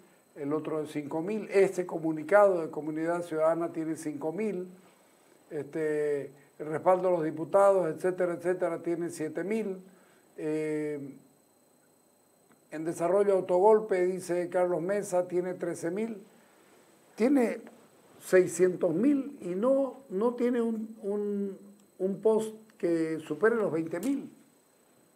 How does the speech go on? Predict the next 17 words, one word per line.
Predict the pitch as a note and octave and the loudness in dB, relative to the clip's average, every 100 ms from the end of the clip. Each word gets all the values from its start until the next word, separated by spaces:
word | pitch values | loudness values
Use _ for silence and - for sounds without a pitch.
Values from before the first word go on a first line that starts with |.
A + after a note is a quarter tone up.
| _ _ _ _ F3 | _ _ _ _ -12
Entonces, | E3+ G#3 D#3 F#3+ F3 D#3+ - F3+ | -4 -4 -2 -2 -2 -8 -12 -8
no | F#3+ C#4+ | 2 2
llegó | C4+ A3 C#4+ D4+ | 4 2 2 2
a | A#3+ | 2
la | G#3+ | 2
gente, | E3+ B3+ E4+ - D3 - - _ _ _ _ _ | 2 0 0 -4 -10 -10 -20 _ _ _ _ _
pero | - G#3 G#3 | 6 8 8
aparte, | G3 C4 D4+ - A#3+ - - - _ _ _ _ _ _ _ _ _ _ _ _ _ _ _ | 6 6 6 6 4 2 -6 -18 _ _ _ _ _ _ _ _ _ _ _ _ _ _ _
uno | A#3+ D4 B3 F3+ | 0 2 2 0
tiene | A#3 C4+ D4 B3 | 0 2 4 4
la | G#3+ G3 | 4 4
obligación | F#3 F#3 F#3+ F3 A#3+ C#4+ A#3+ | 6 6 4 4 2 4 4
de | |
responderle | G3+ F3+ - G3+ G#3 D4+ D4 | 4 2 4 4 8 8 8
a | A#3+ | 2
la | G#3 | 4
gente, | F#3+ C4 D4+ - - | 4 4 2 -4 -6